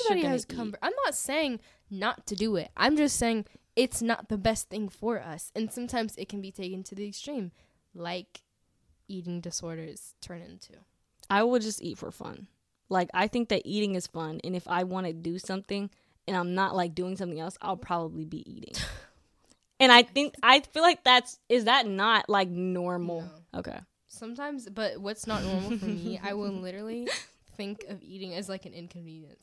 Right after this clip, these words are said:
Speaker 1: Like, "Ugh, why am I even hungry?" Is that bad? <laughs>
Speaker 2: No, that's, okay, but when you, when you can't eat, it
Speaker 1: Yeah,
Speaker 2: is
Speaker 1: you're s-, you're
Speaker 2: inconvenient.
Speaker 1: like,
Speaker 2: Yeah.
Speaker 1: "Um, come on."
Speaker 2: Like,
Speaker 1: Sometimes
Speaker 2: bro, why am I
Speaker 1: I,
Speaker 2: hungry
Speaker 1: I,
Speaker 2: right now?
Speaker 1: sometimes I'll get hungry and then delay it until I'm starving,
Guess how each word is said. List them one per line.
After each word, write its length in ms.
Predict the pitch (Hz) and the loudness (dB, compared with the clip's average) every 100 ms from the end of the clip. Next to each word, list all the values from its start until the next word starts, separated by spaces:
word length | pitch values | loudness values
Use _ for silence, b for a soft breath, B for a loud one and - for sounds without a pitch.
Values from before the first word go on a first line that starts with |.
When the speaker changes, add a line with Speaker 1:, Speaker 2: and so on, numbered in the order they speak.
| - | -12
Speaker 1:
Like, 160 | 190 - | -12 -6
"Ugh, 160 | 214 196 - | -8 -8 -12
why 160 | 202 202 | -10 -8
am 100 | 214 | -10
I 80 | |
even 240 | 196 196 190 | -14 -14 -16
hungry?" 480 | 185 185 160 147 185 _ _ _ _ _ | -14 -16 -18 -20 -20 _ _ _ _ _
Is 100 | - | -10
that 160 | 254 453 | -6 -4
bad? 340 | 240 214 254 349 - | 0 6 8 6 4
<laughs> 60 | |
Speaker 2:
No, 300 | 226 269 285 | 4 10 12
that's, 240 | 247 285 - | 12 10 8
okay, 200 | 277 277 | 8 8
but 140 | 214 | 8
when 180 | 196 214 | 6 6
you, 160 | 277 277 | 4 2
when 220 | 196 220 | 2 2
you 80 | 247 | 2
can't 340 | - 226 247 - | 2 4 4 2
eat, 240 | 262 285 - | 2 2 2
it 120 | 214 | 0
Speaker 1:
Yeah, 160 | 208 | 2
Speaker 2:
is 80 | 202 | 0
Speaker 1:
you're 60 | 185 | 0
s-, 0 | |
you're 160 | 190 262 | -2 -2
Speaker 2:
inconvenient. 380 | 185 175 170 285 | -2 -2 -2 -2
Speaker 1:
like, 180 | 277 - | -2 2
Speaker 2:
Yeah. 200 | 269 269 | 4 4
Speaker 1:
"Um, 340 | 269 254 247 240 | 0 -6 -8 -14
come 140 | - | -14
on." 220 | 202 151 - _ _ _ | -12 -12 -18 _ _ _
Speaker 2:
Like, 160 | 190 180 | -6 -6
Speaker 1:
Sometimes 160 | 226 | -4
Speaker 2:
bro, 180 | 185 175 | -2 0
why 120 | 170 175 | 0 -2
am 60 | |
I 100 | 196 | -2
Speaker 1:
I, 20 | 202 | -4
Speaker 2:
hungry 240 | 170 170 | -6 -8
Speaker 1:
I, 40 | |
Speaker 2:
right 100 | 170 - | -8 -10
now? 40 | |
Speaker 1:
sometimes 520 | - 294 320 370 330 - | -12 -10 -8 -8 -8 -10
I'll 140 | 220 | -12
get 240 | - 180 | -12 -16
hungry 640 | 185 208 226 247 254 262 254 _ _ _ - | -14 -16 -16 -14 -14 -14 -18 _ _ _ -14
and 200 | 214 226 | -10 -8
then 220 | 214 208 | -8 -10
delay 360 | 185 190 185 185 | -10 -12 -12 -12
it 100 | 175 - | -14 -14
until 280 | 196 - | -16 -14
I'm 160 | 190 175 | -14 -14
starving, 640 | - 185 190 175 165 170 | -16 -16 -14 -12 -14 -18